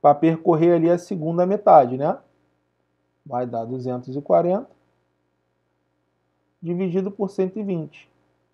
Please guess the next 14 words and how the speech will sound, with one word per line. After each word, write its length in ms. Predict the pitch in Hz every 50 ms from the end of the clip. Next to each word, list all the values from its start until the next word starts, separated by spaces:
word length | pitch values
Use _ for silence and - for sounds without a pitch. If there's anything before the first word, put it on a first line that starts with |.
| _ _ _ _ _ _ _ _ _ _ _ _
que 160 | - 165 160
vai 220 | 151 165 160 151
dar 360 | 139 139 143 151 156 180 - - _ _ _ _ _ _ -
dois. 300 | - 147 143 127 117 - - - - - _ _ _ _ _ _ _ _ _ _ _ _ _ _ _ _ _
Aí, 300 | - 233 233 247 269 285
pessoal, 460 | 247 - 220 208 208 - - 147 139 139
qual 200 | - 185 190 202
é 100 | 214 220
a 80 | 220
jogada? 560 | 214 226 220 202 160 139 120 104 95 95 - - _ -
Ele 200 | 151 156 170 175
quer 220 | 170 175 190 190
a 40 | 202
velocidade 920 | 190 202 196 190 190 196 190 196 - 156 147 165 185 196 170 127 113 -